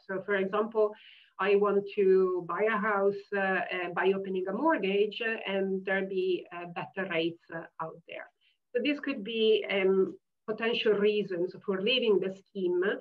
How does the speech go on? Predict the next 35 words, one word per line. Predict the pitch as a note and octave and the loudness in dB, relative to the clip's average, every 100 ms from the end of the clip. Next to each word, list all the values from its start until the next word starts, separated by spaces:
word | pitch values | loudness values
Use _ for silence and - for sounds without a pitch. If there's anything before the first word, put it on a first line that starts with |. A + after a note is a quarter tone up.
| - _ _ - | -10 _ _ -4
and | G3+ | 0
that | A3+ A3+ | 0 0
means | A#3+ B3 A#3+ | 2 2 4
that | A3 | 2
there | G3+ G3+ G3 | 4 2 2
is, | G#3+ G#3+ G3 - | 2 2 -2 -4
uh, | G3+ G3 G3 - G3 | -2 0 -2 -2 0
a, | F#3+ F#3+ F#3+ - - F#3 | 0 0 -6 -6 -10 -4
um, | F3+ E3+ - - _ _ _ | -2 -2 -4 -10 _ _ _
let's | G3 G3+ | -6 -4
say | - G3+ | 0 2
like | G3 F#3+ | 2 0
this, | G3 F#3+ G3 | 0 -2 -4
um, | F#3 F#3+ F#3 F3+ F3+ _ _ _ _ _ _ | -4 -2 0 -2 -4 _ _ _ _ _ _
positive | - A#3+ B3+ A#3 G3+ | -2 -2 0 0 0
decision | G3 F#3+ A3 G#3+ F#3+ F3+ F3+ | 0 0 0 2 2 0 0
towards | G3 F#3+ G3+ G3 - | -2 0 2 0 -2
leaving | F#3+ F#3+ A3 G#3+ G#3 F#3+ F3+ - | -2 0 0 2 2 2 0 -6
the | F#3 F3 F3 E3+ - | -6 -4 -4 -6 -12
scheme | _ D4 A3 F#3 F#3 | _ 0 2 2 0
regardless | G#3 G#3 G3+ F#3+ F3+ E3+ | 0 0 0 0 -4 -6
of | E3+ F3+ | -10 -6
the | F3+ | -6
movement | F#3 G3 F#3+ E3+ E3 E3+ E3 E3 D#3+ | -2 -2 -2 -6 -8 -10 -14 -14 -6
in | F3+ F3 E3 | -4 -4 -6
the | |
interest | E3 F3 E3+ D#3 D3+ _ _ | -10 -10 -12 -20 _ _ _
rate. | - - _ | -20 -20 _
And | G#3+ G#3+ G#3+ _ _ | -4 -4 -6 _ _
this | B3+ C4 | -10 -6
is | A#3 G3+ | -6 -4
why | G3 F#3+ | -2 0
we | F#3+ | -2
decided | F3+ - F3 F3 | -4 -8 -8 -8
to | E3+ | -10